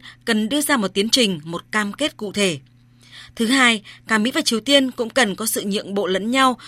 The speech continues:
trong các điều khoản đàm phán để tránh tình trạng chống đánh xuôi, kèn thổi ngược, để rồi cả hai bên cùng ra về tay trắng. Tiến trình này đòi hỏi thời gian và nỗ lực của cả Mỹ và Triều Tiên. Trong bối cảnh chỉ còn ba tuần nữa,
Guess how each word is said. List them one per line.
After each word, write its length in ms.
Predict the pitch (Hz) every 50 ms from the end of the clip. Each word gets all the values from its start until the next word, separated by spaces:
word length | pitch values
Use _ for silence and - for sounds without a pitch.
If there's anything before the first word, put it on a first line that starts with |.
| - - -
trong 240 | - - 226 202 190
các 220 | 185 - 285 285
điều 200 | 226 220 202 180 -
khoản 360 | - - 220 208 185 160 147
đàm 140 | 143 170 170
phán 380 | 139 - 202 185 180 185 240 294 294 - - - - - -
để 160 | - - 214 202
tránh 340 | - - 233 220 247 294
tình 180 | 294 294 240 202
trạng 260 | 180 - 233 214 - - _ - - -
chống 300 | - 233 214 220 240 247
đánh 200 | 240 214 233 233
xuôi, 320 | - 277 269 262 254 233 - - - _ -
kèn 140 | 208 202 -
thổi 120 | 180 160
ngược, 280 | 165 185 196 180 - - - - - - 190 -
để 140 | - 202 214
rồi 180 | 214 - 220 208
cả 100 | 208 202
hai 140 | 233 262 247
bên 280 | 214 254 254 247 226 202 - -
cùng 200 | 208 190 175 160
ra 140 | 160 202
về 160 | 190 180 175 160
tay 140 | - 196
trắng. 340 | 190 - 214 180 180 214 269 302 _ - - - - - - - - - - -
Tiến 120 | - 277 277
trình 140 | 302 269 254
này 120 | 247 226
đòi 140 | 190 208 202
hỏi 260 | 214 214 208 185 170
thời 180 | - 208 202 196
gian 220 | - 262 262 233
và 60 | 202
nỗ 180 | 185 190 175 202
lực 220 | 262 262 254 -
của 140 | - 208 185
cả 180 | 185 - 180 160
Mỹ 260 | 165 185 214 247 285
và 80 | - 202
Triều 180 | - 185 170
Tiên. 280 | 156 202 196 202 190 180 - - - - _ _ _ - - - - - - -
Trong 160 | - 254 240
bối 80 | 247 262
cảnh 280 | - 262 226 190 170 151 -
chỉ 120 | - 190
còn 240 | - 196 180 175 180
ba 160 | 240 269 262
tuần 220 | 254 - 202 185
nữa, 240 | 185 196 196 254 339